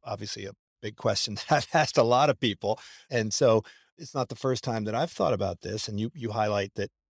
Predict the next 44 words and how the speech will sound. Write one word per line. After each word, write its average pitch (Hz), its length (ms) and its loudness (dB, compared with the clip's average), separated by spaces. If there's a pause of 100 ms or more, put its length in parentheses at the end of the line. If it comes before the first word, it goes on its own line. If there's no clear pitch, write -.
(160)
kids 104 280 -4
do 104 200 -4
better 104 280 0
than 98 120 -6
M 101 140 -4
B 98 140 -4
As 98 300 -2
on 92 140 -8
the, - 140 -14
the 117 80 -10
Marshmallow 95 580 -4
Challenge. 101 500 -6
And 95 80 -10
that's 101 140 -8
something 95 300 -8
that 95 100 -8
I 95 120 -6
do 92 300 -8
a 92 160 -6
lot 95 160 -6
in 98 120 -10
my, 98 140 -10
in - 360 -18
some - 160 -10
of 98 100 -6
my 95 140 -6
classes. 98 560 -6 (580)
But 165 140 6 (280)
it - 180 -6
seems 196 340 2
like 156 300 6
when 143 160 4
you 139 160 2
enter 156 240 0
the 135 120 2
organization, 123 840 2
if - 140 -12
the 131 80 -4
organization 123 600 0
has 113 320 -4 (100)
the 110 140 -4
right 101 360 -2 (540)
culture, 123 720 -2
then 110 580 -2